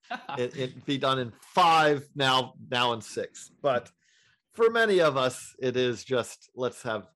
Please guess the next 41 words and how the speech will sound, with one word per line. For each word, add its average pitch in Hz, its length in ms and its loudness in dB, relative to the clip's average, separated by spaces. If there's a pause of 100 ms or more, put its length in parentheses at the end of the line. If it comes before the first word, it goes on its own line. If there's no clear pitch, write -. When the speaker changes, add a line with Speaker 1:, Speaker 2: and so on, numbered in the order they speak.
(160)
Speaker 2:
all 127 200 -2
the 120 120 -2
baseball 113 440 -6
that - 160 -10
we 104 120 -10
can 95 200 -14
have, 90 420 -12 (500)
and 98 260 -12
that 98 180 -6
will 101 80 -10
be 95 140 -14
fun. - 240 -16 (280)
But 123 300 -2 (320)
that's 147 140 -6
a 151 60 -6
perfect 160 360 -2
way 147 160 0
to 139 80 -2
wrap 127 300 -2
it 123 100 -2
up. 113 240 -2 (400)
If 139 140 -6
you 147 80 0
haven't 220 260 2
get 220 140 4
a 185 60 0
chance, 180 460 -2
uh, 139 260 2 (160)
you 147 100 -2
know, 117 80 -4 (340)
leave 220 160 0
a 233 80 4
roof, 175 320 2 (100)
review 135 400 -2
for 170 240 -4
us - 140 -6
on 123 160 -8
whatever 147 460 -8
your 120 180 -8
favorite 120 540 -10 (520)
podcast 117 580 -4